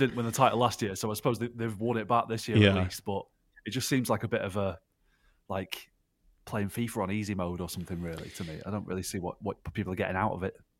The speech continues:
Speaker 2: Yeah, and I'm not sure as well. When Conte's got the kind of stock he does now after the Inter Milan, um, Chelsea and then Inter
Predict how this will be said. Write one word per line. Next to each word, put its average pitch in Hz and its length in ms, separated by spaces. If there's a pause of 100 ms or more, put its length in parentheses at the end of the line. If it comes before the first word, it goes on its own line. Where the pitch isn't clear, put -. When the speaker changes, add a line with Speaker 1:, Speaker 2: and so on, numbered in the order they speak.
(160)
Speaker 2:
Yeah, 131 380 (100)
and 120 160
I'm 123 80
not 151 160
sure 120 280
as 104 120
well. 113 200
When 113 160
Conte's 120 440
got 90 120
the 78 60
kind 104 200
of 95 80
stock - 380
he 104 100
does 101 240
now 101 320
after 98 220
the 98 120
Inter 95 240
Milan, 120 500 (300)
um, 104 240
Chelsea 117 380
and 107 100
then 104 100
Inter 101 180